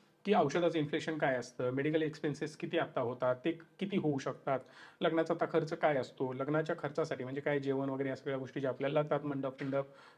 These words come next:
अ, तर याची ग्रोथ per year कितीनं होते इन्फ्लेशनची, हे सगळे आकडे already आहेत.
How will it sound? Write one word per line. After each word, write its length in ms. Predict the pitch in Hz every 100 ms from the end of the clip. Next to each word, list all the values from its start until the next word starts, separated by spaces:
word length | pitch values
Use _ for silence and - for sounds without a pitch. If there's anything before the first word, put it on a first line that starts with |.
| _
अ, 140 | 165 196
तर 100 | 240
याची 400 | 233 196 160 156
ग्रोथ 380 | 226 202 226 -
per 120 | 202
year 180 | 185 175 170
कितीनं 280 | 165 151 143
होते 220 | 143 135 139
इन्फ्लेशनची, 680 | 120 143 131 135 120 131 139 - - -
हे 80 | 220
सगळे 220 | 220 220
आकडे 240 | 214 208 196
already 280 | 160 156
आहेत. 100 | 139